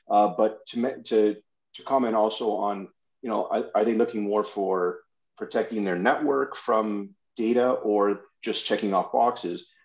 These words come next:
That's where you should be mapping the hipaa assessment to a nist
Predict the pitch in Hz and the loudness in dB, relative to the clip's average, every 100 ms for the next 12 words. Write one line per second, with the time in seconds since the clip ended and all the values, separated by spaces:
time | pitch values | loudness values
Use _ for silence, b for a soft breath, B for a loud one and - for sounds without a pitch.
0 | _ 117 131 120 107 104 - 98 104 101 | _ 2 2 2 0 0 -2 -2 0 2
1 | 101 107 107 87 90 - _ _ _ 104 | 4 4 2 -4 -4 -14 _ _ _ 0
2 | 113 113 113 98 90 - - - 120 123 | 2 4 6 6 4 0 -8 -4 0 0
3 | - 95 - - 98 98 - _ _ - | -2 -8 -8 -6 -2 -2 -4 _ _ 0
4 | 104 101 101 113 113 - - | 2 4 4 4 4 2 -8